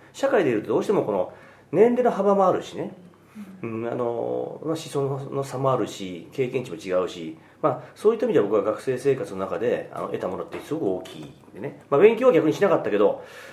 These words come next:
あの、実際にね、あの、仕事をやっていく上において大事な、あの、学びっていうものも多少あるんだよね。だ-、だから逆に社会出てから、ま、学び直したってのはある。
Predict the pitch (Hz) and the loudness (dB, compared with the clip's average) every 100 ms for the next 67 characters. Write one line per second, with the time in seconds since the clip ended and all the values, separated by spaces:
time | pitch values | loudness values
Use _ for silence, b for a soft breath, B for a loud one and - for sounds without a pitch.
0 | B - 110 107 107 - - _ - 220 | B -4 0 0 0 -10 -20 _ -10 -10
1 | - 285 277 240 78 - - _ _ _ | 0 2 2 0 -4 -8 -20 _ _ _
2 | - - 50 50 - - - 226 262 269 | -18 -14 -12 -12 -14 -12 -4 -2 0 2
3 | 262 247 247 - 247 240 233 233 254 170 | 6 6 4 -2 -2 -2 -4 0 2 4
4 | 110 107 - 151 208 202 202 214 160 - | 2 0 2 6 6 6 2 2 2 -2
5 | B B B B B _ 117 120 135 156 | B B B B B _ -8 -2 2 6
6 | 165 165 - - - 104 101 101 104 95 | 4 2 -8 -18 -8 -6 -4 -2 -2 0
7 | 92 - - - 185 220 220 190 143 - | 0 -2 -8 -10 4 8 8 6 -2 -8
8 | 127 156 196 202 110 104 - 143 170 131 | -6 -6 -6 -6 -4 -2 -2 0 2 4
9 | 156 180 240 240 - - - 254 262 226 | 2 2 2 0 -2 -10 -10 2 4 4
10 | 240 151 - - 151 190 240 269 294 - | 4 4 2 -2 2 4 4 6 4 2
11 | - 90 - | -4 -4 -4